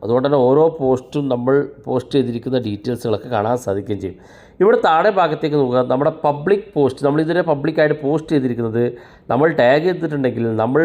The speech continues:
ഏതെങ്കിലും ലൈവ് വീഡിയോകൾ കണ്ടിട്ടുണ്ടെങ്കിൽ, അതുപോലെ തന്നെ ഇവിടെ പേജ് ലൈക്ക്, നമ്മുടെ പേജ് ആരൊക്കെ ലൈക്ക് ചെയ്തത്, നമ്മുടെ സ്റ്റോറി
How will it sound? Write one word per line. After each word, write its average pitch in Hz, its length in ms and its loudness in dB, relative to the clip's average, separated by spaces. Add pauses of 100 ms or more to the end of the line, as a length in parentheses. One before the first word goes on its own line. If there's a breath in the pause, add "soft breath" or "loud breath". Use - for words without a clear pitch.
(140)
ഏതെങ്കിലും 147 300 0 (200)
ലൈവ് 135 240 2 (100)
വീഡിയോകൾ 156 400 2
കണ്ടിട്ടുണ്ടെങ്കിൽ, 120 480 -2
അതുപോലെ 190 200 4
തന്നെ 214 120 6
ഇവിടെ 202 120 4 (140)
പേജ് 175 300 2
ലൈക്ക്, 147 260 2
നമ്മുടെ 147 260 2
പേജ് 143 340 4
ആരൊക്കെ 131 300 0
ലൈക്ക് 113 260 -2
ചെയ്തത്, 113 360 2 (320)
നമ്മുടെ 131 340 2
സ്റ്റോറി 165 360 2